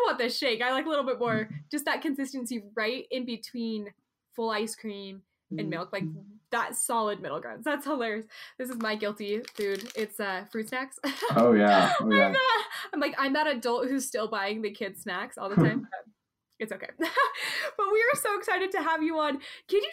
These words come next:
Speaker 1: just tell us a little bit about how you got into the military,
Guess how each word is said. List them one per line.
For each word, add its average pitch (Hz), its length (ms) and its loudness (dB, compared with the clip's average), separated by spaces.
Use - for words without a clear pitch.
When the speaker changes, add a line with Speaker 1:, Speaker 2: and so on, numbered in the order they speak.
Speaker 1:
just - 180 -10
tell 370 160 2
us 392 140 0
a - 40 0
little 359 240 0
bit 320 160 -2
about 262 360 2
how 302 180 -2
you 339 120 2
got 330 160 0
into 302 180 -4
the 269 100 -2
military, 247 720 -2